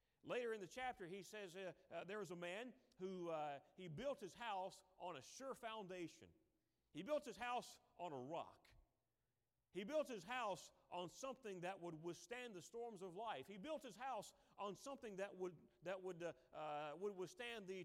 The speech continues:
torrential rains and the windstorms and the blizzards of the wintertime and the extreme heat of the summertime. He built his house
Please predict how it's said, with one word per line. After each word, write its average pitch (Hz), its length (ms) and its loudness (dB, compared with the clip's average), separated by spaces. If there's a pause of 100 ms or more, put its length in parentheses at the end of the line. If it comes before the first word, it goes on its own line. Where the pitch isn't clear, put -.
torrential 202 480 0
rains 196 480 -2 (240)
and 180 320 -4 (240)
the 185 40 2
windstorms 196 960 0 (200)
and 175 240 -2 (160)
the 196 80 2
blizzards 202 640 2
of 190 240 2
the 180 80 -2
wintertime 190 800 -2 (160)
and 196 160 -2
the - 20 4
extreme 214 460 -4
heat 226 240 -2
of 202 80 -2
the 175 80 -6
summertime. 202 480 -2 (240)
He 311 160 4
built 277 320 0
his 233 240 -4
house 175 560 2